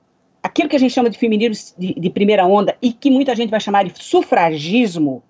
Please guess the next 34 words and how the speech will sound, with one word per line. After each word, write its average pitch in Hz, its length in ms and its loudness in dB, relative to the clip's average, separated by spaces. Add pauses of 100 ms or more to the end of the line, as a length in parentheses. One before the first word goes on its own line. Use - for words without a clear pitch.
(200)
elas 240 280 0
estão 269 240 -4
reivindicando 262 920 -6 (340)
o 208 100 -6
direito 214 340 0
de 147 60 -20
estudar, 156 520 -2
o 302 60 -4
direito 226 420 -4
de 269 80 -4
exercer 214 460 -2
profissões 240 1300 -4 (420)
de 185 180 -2
camadas 226 520 0
médias. 170 460 -4
Então, - 180 0
elas 208 160 -4
querem 285 180 -2
ser 277 200 0
advogadas, 247 760 0
médicas, 202 640 -2
professoras 196 640 -8
universitárias, 175 1000 -2 (400)
elas 180 200 -4
querem 180 180 -2
ser 175 220 -4
biólogas, 170 680 0
elas 143 220 -10
querem 151 180 -10
ser 156 220 -12
dentistas, 156 1000 -10
elas 175 180 -2
querem 214 220 0
ser 220 320 0